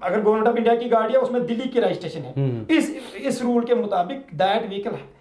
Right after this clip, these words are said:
Speaker 1: क्योंकि जिस जिसको जेके के बगैर रजिस्ट्रेशन number है
Speaker 2: हम्म, हम्म।
Speaker 1: वो vehicle यहाँ पर गैर कानूनी है,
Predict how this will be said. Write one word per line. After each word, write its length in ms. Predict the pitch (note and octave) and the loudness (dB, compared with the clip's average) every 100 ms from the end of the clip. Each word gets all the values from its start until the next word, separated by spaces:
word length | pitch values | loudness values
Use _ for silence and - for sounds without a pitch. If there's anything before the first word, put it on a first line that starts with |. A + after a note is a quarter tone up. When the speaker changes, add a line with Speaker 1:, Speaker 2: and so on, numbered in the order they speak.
| _ | _
Speaker 1:
क्योंकि 180 | B3 A#3+ | -6 -2
जिस 300 | F#3 C#4 C4 | 0 2 2
जिसको 400 | C#4+ C#4 - C#4 G3 - D#3+ | 2 0 2 0 0 -8 0
जेके 300 | A#3 A#3+ C4 | 2 2 0
के 120 | C#4+ | 0
बगैर 320 | - G3+ G#3+ | 2 4 2
रजिस्ट्रेशन 340 | F#3 F3+ - F3+ | 0 -4 -10 -10
number 220 | C#3+ C#3+ | -8 -6
है 180 | D#3 D3 | -4 2
Speaker 2:
हम्म, 140 | D3+ | 2
हम्म। 180 | C#3 D3+ | 4 4
Speaker 1:
वो 120 | B3 | 4
vehicle 280 | A3 G#3+ G3+ | 2 -2 -2
यहाँ 200 | E3+ C#3 | -4 -4
पर 80 | F3 | -4
गैर 200 | E3 C3+ | -2 -2
कानूनी 440 | B2+ A#2+ B2 | -4 -6 -10
है, 80 | A2 | -16